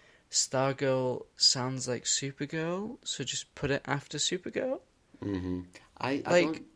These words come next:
Speaker 2: I don't understand why they did, like, a, like, an emotional goodbye to Supergirl when you told me that the reason why that show is finishing or coming to an end is because hardly anyone's watching it. So why have a big
Speaker 1: Yeah, I
Speaker 2: thing going
Speaker 1: do
Speaker 2: like,
Speaker 1: think that is part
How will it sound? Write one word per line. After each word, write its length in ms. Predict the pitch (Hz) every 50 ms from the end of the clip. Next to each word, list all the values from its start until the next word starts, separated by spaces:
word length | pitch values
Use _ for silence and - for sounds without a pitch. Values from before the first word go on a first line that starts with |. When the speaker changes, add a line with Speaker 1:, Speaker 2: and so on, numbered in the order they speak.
| _ _ _
Speaker 2:
I 60 | -
don't 200 | 113 135 151 160
understand 680 | 156 151 147 127 113 - - 120 113 110 110 107 101 98 -
why 260 | - 101 98 101 98
they 140 | 90 95 92
did, 460 | 92 - - 95 92 98 101 98 - - - _ _ _ _ _ _
like, 160 | - 98 -
a, 180 | 104 98 92 -
like, 100 | - 95 -
an 60 | 92
emotional 400 | 92 92 92 92 - - 98 90
goodbye 540 | - - - - 95 90 90 95 - - 87 - _ _ _ _ _ -
to 140 | - 95
Supergirl 560 | 98 95 - - 101 107 110 110 - 117 117 110
when 160 | 101 95 95
you 100 | 95 92
told 220 | 92 - 101 95
me 120 | 95 92 90
that 360 | 90 92 95 95 95 - - -
the 80 | - 92
reason 300 | 92 104 101 90 98 92
why 140 | 95 92 90
that 180 | 87 90 - -
show 180 | - - - 95
is 120 | - -
finishing 500 | - 135 135 139 123 - - - 90 90 87 - - - - _ _ _ -
or 100 | - 95
coming 240 | 92 - 90 90 85
to 140 | - - 87
an 120 | 85 90
end 280 | 98 120 92 90 90 - - _ _ _
is 100 | - -
because 560 | - - 98 - 95 90 90 87 87 90 - - _ _ _ _ _ _ _ _ _ _ _
hardly 380 | - - - 110 101 92 92 90
anyone's 260 | 87 87 87 85 85
watching 340 | 95 95 - - - - 78
it. 100 | - - - - _ _ _ _ _ _ _ _ _ _ _ _ _ _
So 140 | - - 107
why 200 | 98 101 101 101
have 180 | 98 98 98 90
a 100 | - -
big 160 | - 92 139
Speaker 1:
Yeah, 100 | 131 117
I 120 | 104 98 87
Speaker 2:
thing 60 | 90 87
going 80 | 87
Speaker 1:
do 60 | 87
Speaker 2:
like, 120 | - 123 -
Speaker 1:
think 160 | - 123 117
that 120 | 113 - -
is 60 | -
part 120 | 120 127